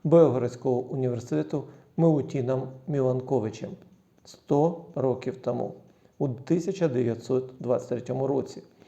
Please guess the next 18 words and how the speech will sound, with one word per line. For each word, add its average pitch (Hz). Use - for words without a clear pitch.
До 156
нього 185
приєдналося 135
багато 123
православних 135
східних 120
церков. 156
Вони 131
не 135
захотіли 139
приймати 123
григоріанський 117
календар, 151
який 127
походить -
від 175
католицького 120
папи. 123